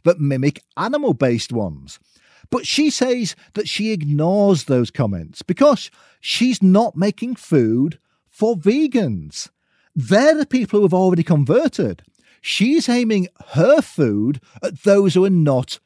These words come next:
yet vegan. And they've got preconceptions of what plant-based food is, what it's gonna taste like, and she's aiming to get them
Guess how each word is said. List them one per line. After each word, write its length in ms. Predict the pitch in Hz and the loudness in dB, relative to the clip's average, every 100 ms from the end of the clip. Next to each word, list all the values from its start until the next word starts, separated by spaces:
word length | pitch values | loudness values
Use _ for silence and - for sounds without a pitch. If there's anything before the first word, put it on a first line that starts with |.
| - | -8
yet 380 | 139 135 107 - | 0 0 0 -4
vegan. 640 | 135 220 285 202 113 92 - - | 0 2 0 0 -4 -6 -14 -6
And 120 | 185 185 | -2 2
they've 140 | 233 | 2
got 220 | 240 - | 0 -4
preconceptions 920 | - 196 226 220 202 196 185 - 170 | -4 -2 0 -2 -2 -4 -6 -6 -4
of 80 | 135 | -2
what 240 | 160 160 - | -4 -4 -6
plant-based 560 | 165 175 175 143 143 | -4 -4 -4 -2 -2
food 380 | - - 147 127 | -4 0 2 2
is, 360 | 196 214 220 139 202 269 | 2 2 2 -2 -6 -8
what 280 | 160 160 175 | -2 2 2
it's 120 | 190 | 0
gonna 300 | - 165 143 | 0 0 0
taste 460 | 139 - 185 208 - | -2 -2 -2 -2 -2
like, 340 | 185 190 180 - - 208 | -2 -2 -4 -8 -12 -6
and 100 | 196 | -4
she's 180 | 214 - - | -4 -6 -10
aiming 420 | 180 190 185 170 | -4 -2 0 0
to 120 | 160 | -2
get 220 | 143 160 - | -2 -4 -6
them 560 | 120 110 143 175 147 | -10 -2 -2 0 -2